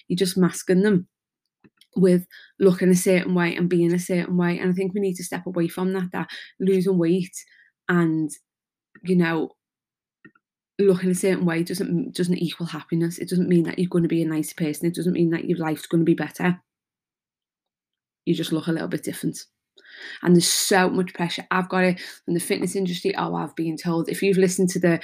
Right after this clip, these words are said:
first two episodes, which was the body image one and also my story on body image, you'll know I get trolled all the time. I get told this, I get told that.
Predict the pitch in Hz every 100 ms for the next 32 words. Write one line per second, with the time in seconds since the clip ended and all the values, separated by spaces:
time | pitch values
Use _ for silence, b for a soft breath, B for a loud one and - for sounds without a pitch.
0 | B - 190 175 - 170 - - 190 185
1 | 175 - 170 175 175 175 180 165 165 175
2 | 165 - 170 165 160 - 160 160 156 160
3 | - 165 156 170 160 175 175 170 165 151
4 | 185 185 156 156 B B B 160 - -
5 | - - - 156 151 - 175 170 - 170
6 | 170 - - 147 151 170 165 165 - 170
7 | - 160 165 175 180